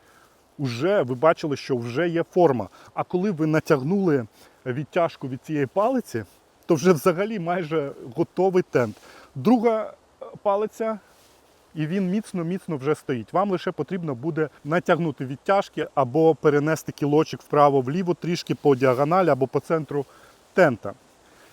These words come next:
Цей спосіб, е, дійсний навіть тоді, ку-, тоді, коли ви не можете розтягнути, розставити тент, наприклад, розкласти тент квадратом або прямокутником, але ви можете,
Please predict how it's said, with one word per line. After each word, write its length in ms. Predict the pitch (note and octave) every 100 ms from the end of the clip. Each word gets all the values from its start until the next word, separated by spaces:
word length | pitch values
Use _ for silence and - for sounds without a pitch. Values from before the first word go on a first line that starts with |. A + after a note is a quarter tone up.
| _ _ _
Цей 240 | - F3+ A3+
спосіб, 520 | - F#3+ E3 - F#3 -
е, 340 | G3 D#3+ D#3+ C3+
дійсний 480 | B2 A#2+ A3+ - F#3
навіть 340 | D3+ E3+ E3+ C#3+
тоді, 220 | D3 C3
ку-, 200 | - E3
тоді, 300 | - C#3 C#3
коли 320 | - F3 D#3+
ви 140 | F3+ F3+
не 120 | F3
можете 440 | E3+ A3 A3 - D3+
розтягнути, 600 | C#3 E3 D3 D#3+ D3 C#3+
розставити 560 | D3 - D#3 C3 -
тент, 320 | - E3 C#3
наприклад, 360 | C3+ C#3+ - -
розкласти 540 | D3 - E3 C#3 -
тент 360 | A#2+ D3 A#2+ G#2 - _ _ _ _
квадратом 560 | - D3 C#3+ D3+ C3 C3+
або 180 | B2+ C3
прямокутником, 800 | C#3+ C#3 C3+ B3+ B3+ D#3+ A2+ G#2
але 200 | - E3
ви 140 | D#3+ F3
можете, 640 | F#3+ G3 F3 F#3 F3 F3